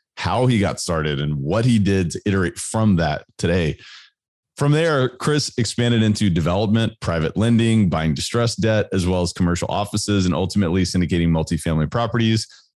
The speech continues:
He began syndicating deals in twenty sixteen and has been actively involved in over four hundred million dollars of real estate acquisitions.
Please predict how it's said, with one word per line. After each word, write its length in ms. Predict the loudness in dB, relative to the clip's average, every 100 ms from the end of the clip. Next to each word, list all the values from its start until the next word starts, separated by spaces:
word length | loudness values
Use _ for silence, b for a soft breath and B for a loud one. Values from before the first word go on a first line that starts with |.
| _
He 140 | 0
began 460 | 2 2 2 2 2
syndicating 580 | 2 0 2 2 2 2
deals 300 | 2 0 0
in 40 |
twenty 240 | -2 0 0
sixteen 520 | -4 -4 0 2 2
and 120 | 2
has 260 | 2 0 0
been 220 | -2 -2
actively 480 | -4 -4 -2 0 2
involved 420 | 2 0 0 0
in 80 | 0
over 180 | 0 -2
four 360 | -4 -2 0 2
hundred 340 | 2 2 2
million 260 | 2 2 0
dollars 360 | 0 0 -2
of 120 | -2
real 180 | -2 -2
estate 280 | -2 -2 -4 -6
acquisitions. 800 | -6 -4 -2 -2 0 -2 -4